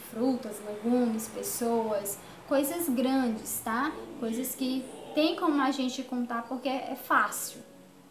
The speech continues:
É, cadeiras, ob-, determinados objetos. Mas coisas difí-, vocês vão saber também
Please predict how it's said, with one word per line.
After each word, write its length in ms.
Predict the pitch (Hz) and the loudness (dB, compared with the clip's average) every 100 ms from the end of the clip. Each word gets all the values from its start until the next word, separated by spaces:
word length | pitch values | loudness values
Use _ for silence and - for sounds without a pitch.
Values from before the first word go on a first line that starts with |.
| - - - - | -20 -20 -20 -16
É, 220 | 196 190 185 | -10 -8 -6
cadeiras, 800 | 220 220 185 190 214 214 190 226 | -2 -2 -2 -4 -2 -2 -2 0
ob-, 260 | 240 233 - | 0 0 0
determinados 680 | 233 240 247 247 226 220 247 | 2 2 4 4 4 2 0
objetos. 960 | 214 247 233 208 208 208 - - - - - - - | 0 0 0 0 2 0 -2 -6 -12 -12 -20 -20 -6
Mas 400 | 233 254 320 320 | 2 4 4 0
coisas 420 | - 285 285 302 277 | 2 4 6 2 0
difí-, 400 | 285 269 254 226 | -2 -2 -4 -2
vocês 440 | 254 277 262 247 | 0 2 2 0
vão 180 | 240 302 | 0 0
saber 320 | 285 240 262 | 0 0 0
também 340 | 247 233 262 | 0 -2 -2